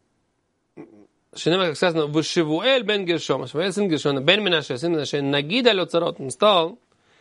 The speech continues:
нагид аль оцарот. Нагид как бы управляющим, что ли. Векаше, веки Шмуэль шмо, шмо, веки Шмуэль шмо, разве Шмуэль его шмо? Вало Йонатан шмо, его имя был Йонатан.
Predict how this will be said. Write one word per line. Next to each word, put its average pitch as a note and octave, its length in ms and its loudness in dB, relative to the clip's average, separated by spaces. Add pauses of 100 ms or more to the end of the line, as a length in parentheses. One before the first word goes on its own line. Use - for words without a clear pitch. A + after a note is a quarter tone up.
(400)
нагид E3+ 520 2
аль F#3+ 120 4
оцарот. D#3+ 400 -2 (1500)
Нагид F3 320 -8
как C#3 120 -6
бы C3+ 100 -4
управляющим, C#3+ 540 0
что - 160 -12
ли. - 80 -12 (840)
Векаше, D3 400 2
веки D#3 240 0
Шмуэль E3+ 380 4
шмо, D3+ 340 -6
шмо, A#3 380 0 (320)
веки F3 220 -8
Шмуэль D#3 380 0
шмо, A3+ 140 -4
разве D3 200 0
Шмуэль D#3 260 0
его B3 160 0
шмо? E3+ 120 -4
Вало C#3 260 2
Йонатан A#3 360 0
шмо, D3+ 140 -6
его C3+ 80 -2
имя D#3+ 180 0
был D3+ 120 0
Йонатан. F#3 420 -2